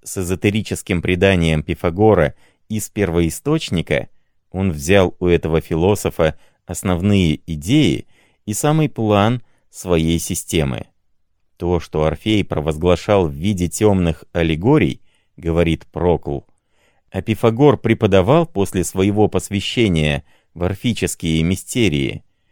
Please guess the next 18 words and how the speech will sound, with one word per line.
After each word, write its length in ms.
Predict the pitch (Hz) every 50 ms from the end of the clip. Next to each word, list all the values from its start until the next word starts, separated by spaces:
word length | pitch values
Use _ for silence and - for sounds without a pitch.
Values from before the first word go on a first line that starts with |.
| _ _ _ _ _ _
все 340 | _ - - 98 87 85 - - -
это 260 | 107 139 147 - 131
Платон 540 | - 101 87 82 78 - - 123 151 160 151
узнал 480 | 131 104 98 104 110 113 113 113 - -
основательно 880 | 92 87 - - 87 80 73 76 78 80 78 - 82 78 76 76 73 71
благодаря 680 | 71 82 82 78 80 80 76 78 73 80 80 80 76 - - - _ _ _ _
орфическим 840 | - 85 78 76 - - 113 117 - 135 120 - - 135 131 120 113 - _ _ _ _ _ _
и 140 | 127 139 151
пифагорейским 920 | - 147 135 - - 98 85 78 71 73 73 78 76 - - - 82 76
писаниям». 800 | - 85 78 - - 80 73 71 69 69 69 69 65 64 62 - _ _ _ _ _ _ _ _ _ _ _ _ _ _ _ _ _
Это 300 | - 139 156 - 165 143
мнение 640 | 123 117 120 135 151 160 151 120 95 85 85 85
Александрийской 920 | - - 101 101 104 98 - - 120 113 113 113 123 117 101 - - 101 90
школы 480 | - - - 147 147 127 98 92 - -
относительно 640 | 98 92 - 107 101 - 127 107 - 113 104 101 98
происхождения 1040 | - 107 107 101 - - 117 104 95 98 120 127 127 110 87 78 76 71 64 - - _ _ _
платонических 1000 | - 87 98 104 - 117 113 123 139 131 - - 92 - - - 95 82 - - - _
идей 520 | - 95 85 78 104 147 170 165 - -